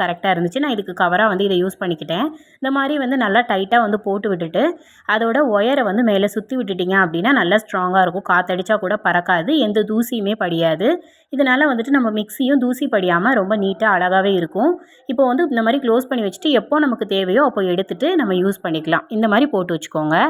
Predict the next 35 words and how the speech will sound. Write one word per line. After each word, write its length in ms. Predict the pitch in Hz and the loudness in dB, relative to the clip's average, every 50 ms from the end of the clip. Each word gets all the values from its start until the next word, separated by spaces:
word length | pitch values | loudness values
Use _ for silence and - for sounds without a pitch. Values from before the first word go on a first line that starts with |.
| 320 320 - _ _ _ _ _ _ | -2 -6 -14 _ _ _ _ _ _
இப்போ 220 | - 330 330 302 | -2 0 2 2
அடுத்த 260 | 254 247 247 285 302 - | 2 2 0 0 -2 -2
டிப் 160 | 285 269 233 | -4 -4 -4
என்னன்னு 280 | 226 202 196 196 202 196 | -4 -4 -4 -4 -4 -4
பார்க்கலாம். 360 | - 180 170 175 175 196 - | -4 -4 -2 0 2 2 2
நம்ம 160 | 269 233 196 | 2 0 -2
வந்து 200 | 185 180 196 262 254 | -2 -2 -2 -2 0
சாதம்லாம் 560 | 254 214 190 208 233 247 240 226 214 226 220 196 | 0 0 2 2 2 4 4 4 4 4 2 2
வந்துட்டு 240 | 180 180 175 202 240 247 - | 0 -2 -2 -4 -4 -6 -6
குக்கர்ல 360 | 240 - - 294 294 277 254 | -8 -2 0 2 2 2 2
இல்லாம 400 | 226 196 190 190 185 180 185 226 | 2 0 0 -2 -2 0 0 0
இந்த 140 | 240 202 190 | 0 0 0
மாதிரி 220 | 185 185 220 240 240 | 0 0 -2 0 0
பாத்திரத்துல 580 | 220 202 208 233 233 247 233 226 220 214 233 220 | 2 2 2 2 2 0 -2 -2 0 2 2 2
வடிக்கிறவங்களா 520 | 190 185 180 - 190 190 185 185 185 185 175 165 | 2 0 -2 -2 -2 -2 0 0 2 2 2 2
இருந்துச்சுன்னா 400 | 165 165 160 - - 165 175 233 | 0 -4 -8 -8 -4 -2 0 0
இந்த 220 | 285 262 226 220 202 | 2 2 0 0 -2
டிப் 180 | 220 208 - 202 185 | -4 -6 -6 -6 -4
வந்து 140 | 185 214 | -2 -2
யூஸ் 220 | 226 208 202 202 - | -2 -2 -2 -4 -4
பண்ணி 160 | 180 170 165 | -4 -6 -4
பாருங்க. 520 | 156 156 151 151 156 151 151 175 220 285 302 - - _ _ _ _ _ | -2 -2 -2 -2 -2 -2 0 0 0 0 -2 -4 -12 _ _ _ _ _
நான் 140 | 247 233 | -6 -4
வந்து 180 | 226 226 240 294 | -4 -2 -4 -2
சாதம் 380 | 294 - 214 202 226 247 240 196 | 0 2 4 4 4 2 2 2
வடிச்சிட்டேன், 540 | 180 185 208 233 - - - 185 185 220 247 240 | 2 2 0 -2 -4 -6 -8 -6 -4 -2 -2 -2
அந்த 140 | 190 185 | 0 -2
கிளிப் 280 | 180 - - 220 220 - | -2 -4 -4 -6 -6 -6
மட்டும் 260 | - 220 202 185 247 233 | -6 -4 -2 0 0 2
இதுல 140 | 202 185 | 2 2
ஆட் 240 | 170 170 170 185 196 | 2 2 4 4 4
ஆகல. 420 | 190 170 156 160 151 151 170 233 302 311 - - _ _ _ _ | 4 2 2 2 0 2 2 2 2 0 -4 -12 _ _ _ _
சாதம் 380 | - - 262 262 302 330 311 262 | -2 2 4 4 4 4 4 4
வடிச்சதுக்கப்புறம் 600 | 233 247 247 294 285 262 220 202 190 226 247 240 - | 2 2 0 -2 -2 -2 -2 -2 0 0 -2 0 0
சில 100 | 220 | 0